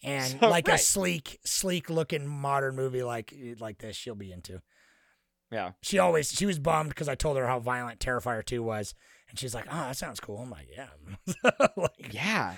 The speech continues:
Speaker 2: She ha-,
Speaker 1: <laughs> it was
Speaker 2: she hasn't
Speaker 1: awesome.
Speaker 2: seen Terrifier two yet? Oh, man.
Speaker 1: I know.
Speaker 2: And it's funny, it's funny because, like,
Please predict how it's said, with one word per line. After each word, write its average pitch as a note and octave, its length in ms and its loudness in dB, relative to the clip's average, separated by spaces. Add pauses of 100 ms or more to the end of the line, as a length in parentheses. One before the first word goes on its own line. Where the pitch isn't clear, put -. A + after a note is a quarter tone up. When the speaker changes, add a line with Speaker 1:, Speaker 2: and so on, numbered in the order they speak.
(140)
Speaker 2:
She - 160 -6
ha-, A3+ 60 2
Speaker 1:
<laughs> - 20 4
it - 80 0
was F#3 120 2
Speaker 2:
she F#3+ 100 0
hasn't A3 220 -2
Speaker 1:
awesome. E3+ 140 -10
Speaker 2:
seen D3+ 120 -8
Terrifier D#3 260 -8
two D#3+ 220 -2
yet? B3 280 -8 (180)
Oh, F2 180 -6
man. A#2 140 -10
Speaker 1:
I G#2 180 -6
know. C#2 360 -14 (240)
Speaker 2:
And G#3 80 12
it's A#3+ 120 8
funny, A#3 260 8
it's G3+ 160 2
funny A3 240 4
because, G3 340 4
like, D#3 240 4